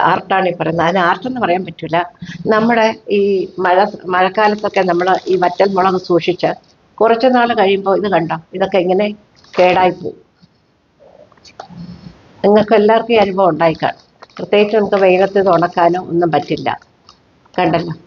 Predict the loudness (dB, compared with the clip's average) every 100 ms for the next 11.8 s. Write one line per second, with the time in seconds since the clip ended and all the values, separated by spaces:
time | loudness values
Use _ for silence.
0 | _ _ _ _ -8 -2 0 2 0 0
1 | -2 0 0 0 0 0 0 -2 -2 -2
2 | -2 -4 -2 -4 -2 -2 2 2 2 0
3 | -2 -4 -6 -6 -4 0 2 2 2 0
4 | 0 -2 -2 -2 -4 -12 -14 -8 -4 0
5 | 0 2 2 0 2 2 2 2 0 2
6 | 2 2 2 2 2 0 -2 -2 2 2
7 | 0 -4 -6 -2 -4 -4 -16 -18 -4 2
8 | 2 2 0 0 2 4 4 2 0 -6
9 | -10 -6 -4 -4 -2 0 0 0 -2 -4
10 | -10 -4 0 0 -4 -10 _ _ _ _
11 | 0 2 2 2 2 0 -2